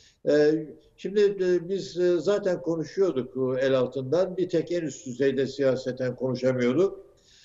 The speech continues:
Şimdi, e, istihbarat başkanları da bir araya geldiğine göre ama bu bir istihbarat sorunu değildir. Bu doğrudan doğruya, e, Suriye ile Türkiye arasında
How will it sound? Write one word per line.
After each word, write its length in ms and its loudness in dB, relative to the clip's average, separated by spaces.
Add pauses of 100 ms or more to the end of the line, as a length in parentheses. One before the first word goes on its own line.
(200)
Şimdi, 460 2
e, 180 4
istihbarat 640 0
başkanları 560 -2
da 120 0
bir 80 2
araya 280 2
geldiğine 520 -2
göre 360 2 (420)
ama 220 2
bu 140 2
bir 80 2
istihbarat 640 0
sorunu 420 0
değildir. 500 0 (300)
Bu 120 -2
doğrudan 480 2
doğruya, 520 0 (380)
e, 200 0
Suriye 540 2
ile 200 -4
Türkiye 400 -6
arasında 800 -2